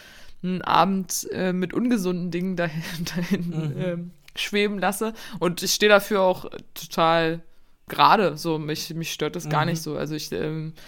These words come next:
Speaker 1: fühle mich jetzt nicht so unter Druck gesetzt von, von, ähm, Vorbildern aus dem Internet oder, oder, oder von Personen, die ihr Leben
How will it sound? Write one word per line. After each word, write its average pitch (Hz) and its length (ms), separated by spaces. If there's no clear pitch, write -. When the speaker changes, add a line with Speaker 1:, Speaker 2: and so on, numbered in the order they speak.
Speaker 1:
fühle 208 300
mich 196 160
jetzt 190 260
nicht 196 400
so 220 340
unter 202 200
Druck 208 200
gesetzt 196 360
von, 190 240
von, 185 400
ähm, 175 440
Vorbildern 185 580
aus - 180
dem 175 80
Internet 180 380
oder, 160 240
oder, 160 260
oder 156 200
von 165 260
Personen, 165 460
die 165 100
ihr 156 80
Leben 165 420